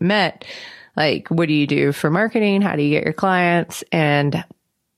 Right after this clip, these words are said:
I think two to three people were, uh, using Google AdWords. Um, and all of them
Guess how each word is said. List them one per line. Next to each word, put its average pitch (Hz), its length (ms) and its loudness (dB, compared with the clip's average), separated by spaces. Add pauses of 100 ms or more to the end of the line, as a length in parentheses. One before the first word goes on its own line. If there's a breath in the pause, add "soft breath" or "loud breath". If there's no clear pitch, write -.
(240)
I 170 80 2
think - 300 -2
two 180 520 0
to 175 100 0
three 180 300 -2
people 190 560 0
were, 170 420 0
uh, 156 280 2
using 160 540 2
Google 156 260 0
AdWords. 180 680 -2 (1300 loud breath)
Um, 180 720 0 (180)
and 170 320 2
all 160 220 2
of 160 80 0
them 170 320 2